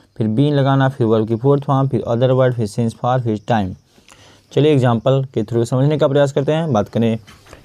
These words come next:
क्या सीखा पाँच घंटे से रो रही थी, तो भाई अगर सीखा कोई मारा पीटा होगा तो रो ही रही होगी, नहीं तो फिर कोई बात नहीं। चलिए तो क्या से स्टार्ट हो, had लगा देंगे, had सीखा, उसके बाद been weeping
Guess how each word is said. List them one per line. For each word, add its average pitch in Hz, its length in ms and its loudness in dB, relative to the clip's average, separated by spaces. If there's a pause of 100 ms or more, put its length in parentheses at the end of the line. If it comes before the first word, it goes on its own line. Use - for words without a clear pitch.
क्या 143 180 4
सीखा 151 260 2
पाँच 139 220 -2
घंटे 131 280 2
से 147 120 0
रो 139 120 4
रही 131 160 4
थी, 180 220 0 (680)
तो 120 80 -2
भाई 135 100 4
अगर 143 120 4
सीखा 143 280 0
कोई 139 140 2
मारा 139 260 4
पीटा 139 240 0
होगा 127 140 2
तो 131 100 0
रो 147 100 4
ही 180 100 2
रही 170 180 0
होगी, 151 220 2
नहीं 113 160 2
तो - 120 -6
फिर 107 160 -4
कोई 131 180 0
बात 135 180 -2
नहीं। 123 140 0
चलिए 120 320 0 (460)
तो 127 80 2
क्या 143 220 2
से 147 140 0
स्टार्ट 147 200 2
हो, 151 60 4
had 139 200 4
लगा 147 180 4
देंगे, 127 340 0 (960)
had 143 280 0
सीखा, 143 300 2
उसके 127 240 0
बाद 131 160 2
been 165 260 2 (540)
weeping 139 440 2